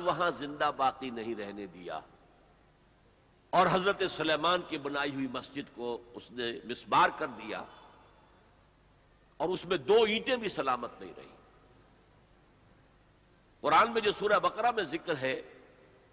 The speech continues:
"औ कल्लज़ी मर्रा अला क़र्यतिन वहिय खावियतुन अला उरूशिहा", ये वाक़या हजरत उज़ैर अलैहिस्सलाम का। वो जब आए, उन्होंने देखा ये यरूशलेम का ये हाल हो गया है, तो उन्होंने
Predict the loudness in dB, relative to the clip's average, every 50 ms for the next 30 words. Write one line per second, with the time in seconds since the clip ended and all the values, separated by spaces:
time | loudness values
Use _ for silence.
0 | -20 -20 -20 -6 2 4 4 4 4 4 2 2 4 2 0 2 0 -2 2 2
1 | 2 2 4 4 4 4 4 4 4 4 2 4 2 -2 0 0 -4 -4 -4 -4
2 | -8 -4 -2 -2 0 0 0 0 -2 0 2 2 2 2 2 0 -4 -4 -4 -6
3 | -4 -2 0 0 2 0 0 0 0 -4 -4 -4 -4 -6 -8 -6 -6 -8 -10 -10
4 | -18 -20 -20 -20 -20 -20 -20 -20 -20 -20 -20 -20 _ -20 _ -20 _ _ _ _
5 | _ _ _ _ _ _ _ _ _ _ _ _ -6 -2 2 4 6 6 4 4
6 | 4 4 4 4 4 2 0 0 0 0 0 2 2 4 2 4 4 2 2 2
7 | 0 -2 -2 -4 -2 -2 -2 -2 -2 -6 -8 -8 -8 -8 -10 -18 -20 -20 -20 -20
8 | -20 -20 -20 -20 -20 -20 _ _ _ _ _ _ _ _ _ _ _ _ _ _
9 | _ _ _ _ _ _ -2 4 4 4 6 6 4 4 6 6 6 6 6 6
10 | 4 4 2 0 2 2 0 -2 -2 -4 -4 -2 -2 -2 0 0 -2 -2 -4 -2
11 | -2 -2 -2 -2 -6 -6 -8 -8 -8 -8 -10 -10 -10 -6 -4 -4 -4 -2 -2 -4
12 | -4 -4 -6 -8 -8 -8 -6 -2 -2 -2 -2 -2 -6 -8 -6 -6 -6 -6 -4 -4
13 | -6 -4 -4 -6